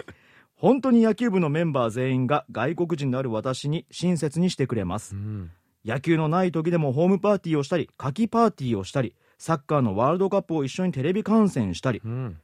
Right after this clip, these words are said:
Speaker 2: これまで色々と辛いこともありましたが、以前にお便りした時より充実した韓国ライフを過ごしていることから、日本帰国時に三回目の涙が出るかもしれません。
Speaker 1: あら。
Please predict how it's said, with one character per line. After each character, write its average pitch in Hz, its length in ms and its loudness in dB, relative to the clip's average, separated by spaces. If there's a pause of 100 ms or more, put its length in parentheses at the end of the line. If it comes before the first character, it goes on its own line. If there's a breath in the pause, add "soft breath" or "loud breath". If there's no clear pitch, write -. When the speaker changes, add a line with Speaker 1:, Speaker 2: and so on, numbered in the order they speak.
(140)
Speaker 2:
こ 139 80 0
れ 156 80 4
ま 160 120 4
で 123 100 2
色 151 160 2
々 180 140 4
と 175 120 2
辛 208 260 0
い 190 40 2
こ 180 100 -2
と 165 80 -2
も 127 160 2
あ 135 60 4
り 220 100 2
ま 233 140 6
し - 80 -6
た 175 100 4
が、 185 160 2 (100)
以 156 140 -6
前 165 120 0
に 113 140 0
お 104 120 -4
便 185 180 -2
り 135 80 -4
し 117 60 -8
た 170 100 -6
時 180 180 -4
よ 190 60 6
り 143 240 0
充 113 240 0
実 151 240 -4
し - 60 -8
た 160 100 0
韓 147 220 0
国 165 180 0
ラ 180 60 4
イ 147 40 2
フ 143 80 0
を 160 80 0
過 139 140 -6
ご 175 140 2
し - 40 -6
て 165 120 0
い 156 40 2
る 151 80 0
こ 156 120 -6
と 180 100 0
か 175 80 4
ら、 120 120 0 (500 soft breath)
日 139 80 2
本 156 180 2
帰 - 100 -10
国 160 200 -2
時 139 100 0
に 143 140 0
三 175 320 0
回 190 180 2
目 190 80 2
の 185 80 2
涙 180 320 0
が 175 100 0
出 151 140 2
る 208 120 2
か 196 120 0
も 208 100 4
し 123 140 -6
れ 123 80 0
ま 107 140 -2
せ 120 160 -8
ん。 - 20 -2
Speaker 1:
あ - 20 -2
ら。 85 160 -6